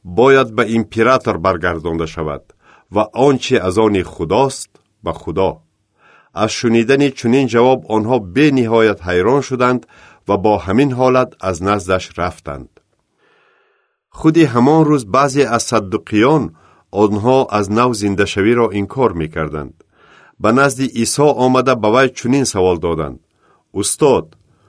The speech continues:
موسی در قانون به ما چنین نوشته است که اگر کسی زن گیرد و فرزند ندیده از عالم گذرد،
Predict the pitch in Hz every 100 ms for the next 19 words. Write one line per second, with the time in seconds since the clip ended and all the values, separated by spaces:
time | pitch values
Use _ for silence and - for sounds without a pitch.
0 | _ _ 95 110 120 - 139 143 120 120
1 | - - 120 120 135 135 117 113 131 135
2 | - 117 135 131 131 127 - 123 127 -
3 | 131 123 107 123 127 - 143 135 123 92
4 | 95 135 117 110 98 90 85 - 110 104
5 | 101 127 123 110 104 104 120 110 98 90
6 | 107 117 98 117 135 127 87 -